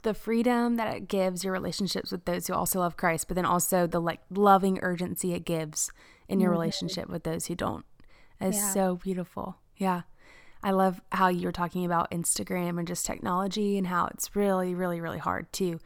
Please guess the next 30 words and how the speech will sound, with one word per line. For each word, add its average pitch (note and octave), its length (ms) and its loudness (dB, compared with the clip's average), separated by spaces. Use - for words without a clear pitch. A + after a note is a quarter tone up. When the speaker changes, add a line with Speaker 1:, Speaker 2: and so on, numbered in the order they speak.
Speaker 1:
keep G3+ 260 0
up F#3 120 0
Speaker 2:
Mm-hmm. F3+ 140 0
Speaker 1:
in E3+ 40 -2
friendships - 720 -2
while F#3 140 4
also F3 340 2
having E3+ 460 -2
this E3+ 240 -4
as F3 100 -6
a F3 80 -2
distraction F3 640 -2
of, G3 160 -4
like, E3 240 -12
"Oh G3+ 80 -2
man, G3+ 260 0
maybe G#3 220 0
I C4 80 4
don't A3+ 160 2
know F#3+ 160 2
them G3 160 0
as F3+ 160 -2
well F3 220 2
as F3 100 -2
I E3 60 -2
thought E3+ 260 0
I F3 140 -2
did," E3+ 320 -6
or, F3 300 0
Speaker 2:
Right. A#3 320 2